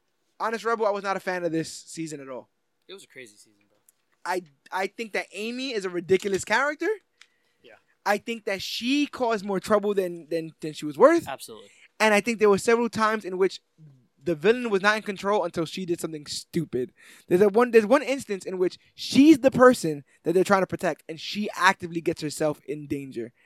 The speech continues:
Speaker 1: and puts herself where the villain is. Then the villain's like, "Oh, all right." <laughs>
Speaker 2: Yeah.
Speaker 1: And then, and it causes Frank to have to do a bunch of stuff.
Speaker 2: I, I like the fact that Frank had moments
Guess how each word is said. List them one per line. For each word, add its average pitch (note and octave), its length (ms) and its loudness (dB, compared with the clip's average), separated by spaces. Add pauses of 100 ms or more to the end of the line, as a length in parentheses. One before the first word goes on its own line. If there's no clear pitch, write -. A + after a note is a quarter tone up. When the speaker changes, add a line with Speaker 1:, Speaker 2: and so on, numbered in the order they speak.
(380)
Speaker 1:
and D#3 120 -4 (120)
puts G#3+ 240 6
herself F3 400 4 (340)
where F#3+ 280 6
the G#3 80 10
villain F#3 240 2
is. D#3+ 180 -4 (180)
Then F#3+ 120 -4
the G3+ 60 -2
villain's F#3+ 220 -2
like, F3 220 0
"Oh, F3+ 320 0 (640)
all F3+ 180 6
right." - 240 6 (180)
<laughs> - 140 2
Speaker 2:
Yeah. A#3+ 360 4
Speaker 1:
And G#3+ 140 2
then, G#3 180 4 (320)
and G#3+ 160 4
it F#3+ 80 4
causes G3 320 4
Frank F#3+ 300 0
to D#3+ 280 0
have D#3+ 180 0
to C#3+ 60 -18
do D3 160 -4
a C#3+ 60 -2
bunch C#3 180 -6
of C3 80 -16
stuff. C#3 160 -10
Speaker 2:
I, D#3+ 400 -4
I - 40 2
like G3+ 220 -8
the G3+ 60 -20
fact F#3 220 -12
that D3 140 -12 (280)
Frank D#3+ 300 -8 (340)
had D3 240 -12
moments D3 680 -14